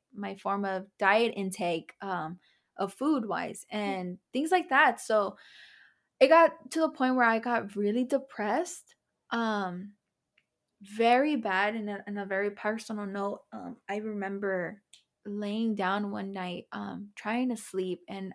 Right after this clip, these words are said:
Speaker 1: I'm overthinking, and, you know, so many thoughts are in my head, um, anxiety overkicked in, and I never was really one,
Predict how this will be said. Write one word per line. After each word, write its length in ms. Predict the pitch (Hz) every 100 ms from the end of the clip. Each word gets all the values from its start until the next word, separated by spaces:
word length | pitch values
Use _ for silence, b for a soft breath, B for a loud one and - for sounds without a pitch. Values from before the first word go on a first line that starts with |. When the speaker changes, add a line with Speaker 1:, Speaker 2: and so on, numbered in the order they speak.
| -
Speaker 1:
I'm 220 | 196 202 208
overthinking, 880 | 226 240 233 202 185 - 185 185 180
and, 120 | 185 B B B B B B B
you 80 | 226
know, 100 | 214
so 260 | 208 - 254
many 180 | 269 269
thoughts 260 | 220 208 214
are 40 | 208
in 60 |
my 60 | 202
head, 420 | 208 202 196 196 196
um, 200 | 196 185
anxiety 580 | 190 185 185 240 233 -
overkicked 600 | 208 202 196 - 196 -
in, 200 | 190 190
and 140 | 196 202
I 120 | 240
never 340 | 247 254 311
was 280 | 311 262 -
really 260 | 214 240 247
one, 480 | 220 202 214 240